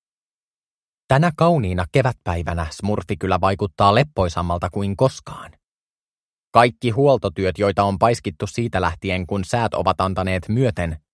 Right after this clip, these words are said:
on nyt saatu tehdyiksi, ja vastamaalattujen sienimökkien kirkkaat värit hehkuvat auringonpaisteessa.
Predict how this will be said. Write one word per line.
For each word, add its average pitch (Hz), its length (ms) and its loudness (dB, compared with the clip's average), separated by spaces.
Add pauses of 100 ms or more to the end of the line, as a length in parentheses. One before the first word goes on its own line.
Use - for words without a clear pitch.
(180)
on 131 140 4
nyt 147 180 2
saatu 156 360 2
tehdyiksi, 110 600 -4 (580)
ja 90 200 2
vastamaalattujen 95 1000 0
sienimökkien 104 840 -2
kirkkaat 127 540 -2
värit 135 240 -2 (100)
hehkuvat 120 420 0 (120)
auringonpaisteessa. - 1160 -4